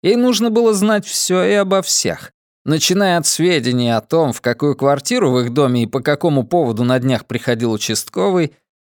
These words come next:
и заканчивая тем, что говорил начальник на партсобрании нашего райотдела, какие установки партии и правительства озвучивал,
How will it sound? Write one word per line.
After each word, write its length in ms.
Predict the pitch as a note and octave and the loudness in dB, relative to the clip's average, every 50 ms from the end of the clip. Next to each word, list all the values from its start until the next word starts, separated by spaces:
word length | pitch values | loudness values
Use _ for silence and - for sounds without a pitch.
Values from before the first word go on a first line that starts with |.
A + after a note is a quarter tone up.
| _ - | _ -6
и 140 | - - E4 | -4 -4 -2
заканчивая 800 | C4+ C4+ B3 - - E3+ E3+ F#3 G3 - - G3 G3 F#3 E3 - | 0 0 0 0 0 0 0 0 0 0 0 0 2 2 0 0
тем, 280 | - - D#3 E3 F#3 | 0 0 0 0 0
что 200 | D#3+ - - D3 | -2 -2 -2 -2
говорил 380 | A#2+ B2 B2 A#2+ B2 D#3 F3 F3 | 0 2 2 2 2 2 0 0
начальник 600 | D#3+ D3+ C#3+ - - C3+ C#3 D3 D#3 E3 D#3 - | 0 0 0 0 0 0 0 0 0 -2 -2 -2
на 140 | D3+ C3 - | -2 -2 0
партсобрании 760 | - A#2+ G#2+ G2+ - - A2+ G2+ A2+ A#2 A#2 B2 C3 C#3 | 0 -2 -2 0 -2 -2 -2 0 0 0 0 0 0 0
нашего 460 | C#3+ C#3 B2 B2 A2+ - C#3+ C3+ C#3+ C#3+ | 0 0 0 -2 -2 -2 -2 0 0 2
райотдела, 720 | D3 D3+ D3+ D#3 E3 F3 F#3 G3+ F#3+ C3+ F#2+ C2 - - _ _ _ _ _ _ _ _ | 2 2 2 0 0 -2 -2 -2 0 0 0 -2 -6 -12 _ _ _ _ _ _ _ _
какие 280 | - F3+ F3+ - C#4 B3 | -4 -4 -2 0 0 2
установки 600 | F3 C#3 - - C#3+ C#3 C#3 B2 A2+ - - G2 | 2 0 2 0 0 2 2 0 -2 -4 -6 -8
партии 540 | - - - G2 A2+ C#3+ E3+ F3 - D#3+ C#3+ | -8 -4 -2 0 0 0 -2 -2 -2 -2 -2
и 40 | A2+ | -2
правительства 840 | - G#2 F#2 E2 E2 F#2 A2+ - - F3+ E3+ - - E3+ D#3+ D#3 | -2 -2 -4 -2 -2 -4 -6 -6 -6 -6 -4 -4 -2 0 0 2
озвучивал, 680 | D3+ D3 C#3 D3+ D#3 D3+ C3+ - - C3+ C3+ B2+ A2 - | 2 2 0 0 0 -2 -2 -2 -2 -2 -2 -2 -2 -4